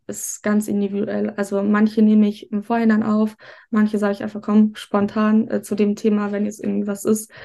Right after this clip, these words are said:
mache ich das einfach so.“ Ähm, ich bin, was Social Media angeht, weniger strukturiert als Schule und Hobbys und so weiter.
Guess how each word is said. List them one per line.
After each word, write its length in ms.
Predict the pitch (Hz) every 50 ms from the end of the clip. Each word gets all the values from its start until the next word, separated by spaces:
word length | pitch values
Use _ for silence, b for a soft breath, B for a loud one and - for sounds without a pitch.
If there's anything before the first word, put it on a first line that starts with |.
| B B B B B
mache 160 | - 220 214 214
ich 60 | 214
das 100 | 214 -
einfach 300 | - 220 214 214 214 214
so.“ 340 | 214 - - 233 240 247 247 B B B B B B B B - -
Ähm, 320 | 220 220 214 214 214 190
ich 200 | - 214 - -
bin, 420 | - 233 226 233 226 220 220 - - -
was 300 | - 214 214 214 - -
Social 300 | - 208 196 226 220 - 220
Media 180 | 220 233 247 -
angeht, 440 | 226 226 226 226 233 226 226 - -
weniger 560 | - 196 214 214 220 233 240 226 233 220 220
strukturiert 840 | 220 - _ - 220 214 - - 214 202 208 208 202 208 208 - -
als 480 | 220 208 196 190 180 - - - - - -
Schule 560 | - - - 214 202 196 196 190 202 202 -
und 320 | 208 208 208 208 202 -
Hobbys 280 | - 220 220 240 220 -
und 120 | 220 214
so 120 | 214 - 220
weiter. 340 | 220 220 - 226 226 226